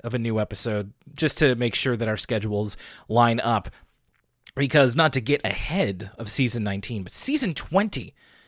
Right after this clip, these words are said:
is another big season of change for Arthur. And there's a lot of stuff to talk about up top, including about us, about Elwood City Limits.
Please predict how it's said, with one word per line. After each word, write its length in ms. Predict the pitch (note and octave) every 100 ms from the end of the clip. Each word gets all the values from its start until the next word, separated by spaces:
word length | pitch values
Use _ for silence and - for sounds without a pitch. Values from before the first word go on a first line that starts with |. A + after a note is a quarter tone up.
| _ _ _
is 140 | D3+ D#3+
another 320 | D#3 G3 G#3+
big 380 | D3 D#3 D3 C#3
season 360 | - B2 A#2
of 80 | A#2
change 480 | - A#2+ G#2 G2 -
for 180 | A#2 -
Arthur. 460 | A2 G#2 - G2 - - - -
And 120 | A2+
there's 140 | B2+ A2+
a 60 |
lot 200 | A2 C3
of 80 | D#3+
stuff 220 | - C#3+
to 80 | -
talk 280 | - A#2+ A#2+
about 340 | B2+ A#2+ - -
up 180 | C3+ G2
top, 440 | - A#2+ D3 - - _ _ _ -
including 520 | C#3+ C#3+ F3+ C4 D#4+
about 200 | C4+ C#4+
us, 500 | A3+ B3 - - - _ -
about 160 | D3 F3
Elwood 240 | F3+ F3+
City 240 | - F3
Limits. 460 | D3+ D#3+ F#2 - -